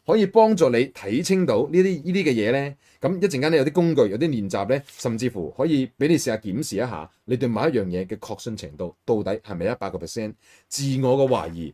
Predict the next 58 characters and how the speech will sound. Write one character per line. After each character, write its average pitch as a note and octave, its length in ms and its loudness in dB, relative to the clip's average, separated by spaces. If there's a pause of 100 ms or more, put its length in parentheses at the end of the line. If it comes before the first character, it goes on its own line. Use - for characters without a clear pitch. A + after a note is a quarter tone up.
可 C#3+ 120 2
以 C3+ 80 2
帶 G2 280 -4
嚟， D#2 180 -8 (220)
即 E3+ 160 2
係 B2+ 180 -2
叫 G2+ 140 -2
做 F2 180 -2 (400)
喺 A#2 180 -2
適 - 220 0
當 C3 180 2
嘅 A#2+ 80 -2
時 D#2 280 -8
機 C#3+ 280 0 (140)
做 G2 220 -2
出 D3 100 -2
轉 G#2 320 -6
變， F#2 280 -6
令 G2 180 -6
到 A2 100 0
你 G2 120 0
呢 B2+ 140 0 (180)
唔 E2+ 120 -16
會 F#2+ 120 -6
困 G#2 280 -8
喺 G2 220 -6
自 G2 180 -10
己 F#2 300 -6 (120)
既 A2 280 -2
定 F2+ 180 -6
嘅 G#2 140 -2
一 - 20 -4
啲 B2+ 160 -2
範 E2+ 260 -8
疇 E2+ 300 -10
或 F#2 80 -8
者 A#2 80 -2
視 G2 200 -6
野 E2 220 -6
噉 F2 100 -6
樣 E2+ 180 -6
樣 C#2+ 80 -14
嘅。 D2+ 140 -16 (680)
噉 F#3 100 2
好 A3 80 10
啦， G3 180 6
噉 G#3+ 240 -2
一 G#3+ 40 -2
系 F#3 240 4
列 C3 100 0
嘅 B2+ 240 2
嘢 - 20 6
啦， C3+ 140 2
講 C3 180 -2
緊 F3+ 60 2
啲 F3 100 2
咩 F3 140 4
呢？ E3+ 180 4